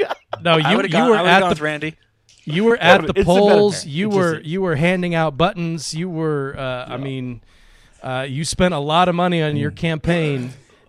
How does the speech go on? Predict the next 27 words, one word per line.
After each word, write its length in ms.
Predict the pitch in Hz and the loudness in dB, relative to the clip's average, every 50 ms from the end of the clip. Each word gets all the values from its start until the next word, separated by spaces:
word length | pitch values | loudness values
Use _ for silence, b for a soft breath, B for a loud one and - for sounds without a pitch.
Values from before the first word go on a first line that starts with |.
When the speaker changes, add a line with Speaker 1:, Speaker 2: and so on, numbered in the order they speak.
| _ _ - | _ _ -6
Speaker 2:
And, 360 | 139 135 135 131 127 127 123 | -4 -4 -2 -2 -4 -4 -4
uh, 440 | 120 - - - 143 131 123 120 120 | -6 -8 -8 -6 -6 -4 -4 -4 -4
ooh, 140 | 151 185 131 | -6 -6 -6
I 260 | 90 104 - - 117 | -8 -10 -14 -12 -10
hope 140 | 120 131 - | -10 -8 -8
everybody 280 | 123 123 135 131 127 120 | -8 -10 -8 -8 -10 -10
in 40 | 110 | -10
the 60 | 107 | -10
background's 420 | 117 131 143 - 131 110 104 92 | -10 -10 -10 -10 -10 -12 -12 -12
okay. 300 | 104 95 - 139 139 104 | -14 -14 -12 -12 -12 -10
What 160 | 95 120 - | -12 -14 -16
the 100 | - 98 | -14 -14
hell 160 | 95 107 127 131 | -12 -12 -12 -14
just 180 | 123 117 - | -14 -16 -16
happened 260 | - 131 127 127 127 | -16 -16 -16 -16 -16
there? 140 | 135 139 120 - | -16 -14 -8 -4
Speaker 1:
I, 160 | 139 151 147 - _ - | -2 -2 -2 -4 _ -8
I, 140 | 151 165 | -6 -4
I 300 | 156 151 147 147 208 233 | -2 0 0 2 4 2
Speaker 2:
Um, 60 | 254 294 | 2 0
Speaker 1:
hope, 400 | 220 240 262 233 185 170 - _ - 185 | 0 0 2 2 2 0 -4 _ -6 -4
I 160 | 208 233 269 | -2 0 0
hope 340 | 269 233 240 233 220 220 _ | -2 -4 -6 -6 -6 -8 _
for 240 | - - 190 175 165 | -12 -8 -8 -6 -4
our 220 | 175 175 170 160 | -4 -4 -4 -4
audience's 640 | - 131 131 131 131 123 117 117 - - 107 110 - | -8 -10 -10 -12 -12 -14 -14 -16 -18 -20 -20 -20 -20
sake 400 | - - - - - _ _ | -20 -20 -20 -20 -20 _ _